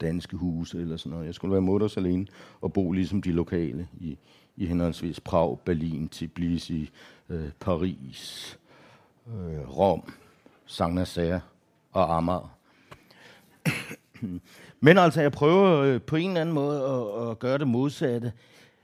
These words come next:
siger jeg. Fordi det er jo selvfølgelig ikke hele ambitionen af hele projektet, så vil det jo hurtigt blive ret kedeligt. Så der skal selvfølgelig være et eller andet i det.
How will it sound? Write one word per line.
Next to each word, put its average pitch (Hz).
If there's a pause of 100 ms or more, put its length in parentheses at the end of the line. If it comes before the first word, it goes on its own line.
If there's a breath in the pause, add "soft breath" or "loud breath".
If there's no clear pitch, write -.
(1200 soft breath)
siger 139
jeg. 98 (200)
Fordi 90
det 110
er 104
jo 95
selvfølgelig 110
ikke 131
hele 110
ambitionen 95
af 95
hele 110
projektet, 101
så 107
vil 107
det 107
jo 95
hurtigt 101
blive 101
ret 98
kedeligt. 107 (360 loud breath)
Så -
der 101
skal 113
selvfølgelig 127
være 123
et 113
eller 117
andet 107
i 104
det. 113